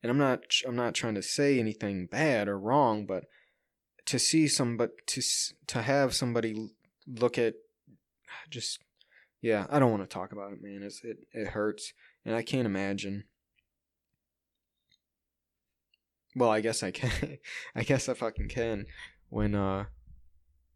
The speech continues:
I did all the mushrooms and I experienced my sister's death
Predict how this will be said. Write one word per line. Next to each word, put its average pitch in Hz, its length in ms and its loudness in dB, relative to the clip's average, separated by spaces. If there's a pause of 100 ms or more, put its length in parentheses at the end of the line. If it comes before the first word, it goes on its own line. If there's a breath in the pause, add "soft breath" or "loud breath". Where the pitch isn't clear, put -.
(800)
I 113 80 -6
did 113 160 0
all 101 160 0
the 95 40 -6
mushrooms 101 800 -6
and 98 180 -8
I 95 120 -10
experienced 107 440 -6
my 95 120 -4
sister's 101 460 -6
death 104 440 -2